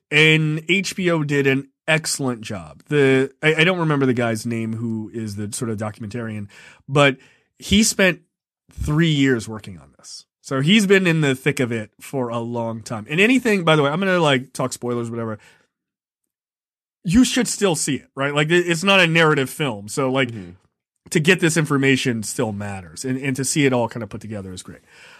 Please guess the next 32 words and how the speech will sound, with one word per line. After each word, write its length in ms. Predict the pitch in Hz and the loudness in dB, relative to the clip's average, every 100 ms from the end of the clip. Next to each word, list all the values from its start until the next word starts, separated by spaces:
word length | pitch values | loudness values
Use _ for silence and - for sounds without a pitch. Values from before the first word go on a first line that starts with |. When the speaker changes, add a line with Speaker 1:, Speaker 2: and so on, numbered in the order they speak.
| _ _ | _ _
Speaker 1:
Um, 580 | 156 156 151 151 147 - _ _ _ _ _ _ _ _ _ - | 4 6 4 2 -4 -10 _ _ _ _ _ _ _ _ _ 0
but 240 | 180 190 | 4 6
it, 160 | 196 196 | 4 4
it 200 | 185 180 | 2 2
largely 340 | 180 220 247 226 | 2 2 2 0
starts 300 | - 160 156 | 0 0 4
out 340 | 135 135 135 | 4 4 0
with 760 | 131 127 135 127 120 120 - _ _ _ _ _ _ _ _ _ _ | -8 0 2 4 2 -6 -20 _ _ _ _ _ _ _ _ _ _
the, 460 | 139 131 151 139 139 | -8 2 4 4 2
the 80 | 143 | 2
documentary 500 | 151 147 151 135 131 | 2 2 0 0 0
kind 180 | 147 | 0
of 60 | 131 | 0
focusing 460 | 139 131 131 135 123 | -2 -2 -2 -2 -2
on, 160 | 117 113 | -2 -4
like, 240 | 113 101 _ _ _ _ _ _ _ _ _ _ _ _ - | -6 -6 _ _ _ _ _ _ _ _ _ _ _ _ -18
what 380 | 117 131 160 | -6 2 4
is, 540 | 165 170 165 151 135 - | 6 6 6 4 0 -2
you 120 | 143 | 0
know, 100 | 123 | 2
what 200 | 127 240 | 2 2
is 140 | 233 | 0
QAnon 600 | - 180 165 156 151 151 139 | 0 0 2 2 4 4 2
and, 100 | 131 | 2
like, 200 | 123 123 | 0 -2
the 80 | |
people 640 | - 165 160 160 147 147 139 | -4 -6 -2 2 4 4 2
who 140 | 131 | -2
promote 500 | 117 113 113 147 151 | -6 -8 0 4 6
it 340 | 147 143 135 127 | 6 6 4 0
and, 180 | 113 107 | -6 -6
like, 320 | 107 104 | -6 -6